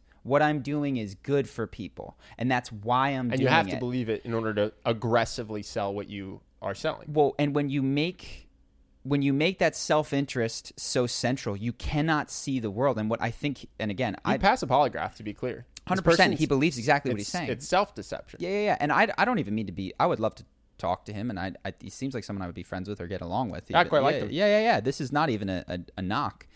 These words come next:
Speaker 1: This is occurring in me, and it's occurring in everyone, and it's easy to see in other people, so it's easy to break apart
Speaker 2: I
Speaker 1: in
Speaker 2: think that's
Speaker 1: him.
Speaker 2: worth saying. Yeah,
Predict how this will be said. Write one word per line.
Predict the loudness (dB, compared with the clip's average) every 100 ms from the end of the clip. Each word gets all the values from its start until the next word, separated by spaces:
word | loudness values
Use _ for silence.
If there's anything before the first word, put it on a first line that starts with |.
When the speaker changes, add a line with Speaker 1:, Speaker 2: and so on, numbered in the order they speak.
| -20 -10
Speaker 1:
This | -8 -4
is | -4 -4 -10 -14 -20 _ _ _ _ _ -8
occurring | -4 0 2 2
in | 0
me, | -2 -2 -6 -12
and | -6 -4
it's | -4
occurring | -6 -4 -2
in | -2
everyone, | -4 -2 -4 -4 -6
and | -6
it's | -6 -10 -10
easy | -4 -2 -2 -4
to | -6
see | -6 -4
in | -2
other | -4
people, | -4 -6 -8
so | -8
it's | -10
easy | -10 -10
to | -8
break | -4 -4 -6
apart | 0 4 6
Speaker 2:
I | 6
Speaker 1:
in |
Speaker 2:
think | 4
that's | 4 4
Speaker 1:
him. | 2
Speaker 2:
worth | 2
saying. | 0
Yeah, | 0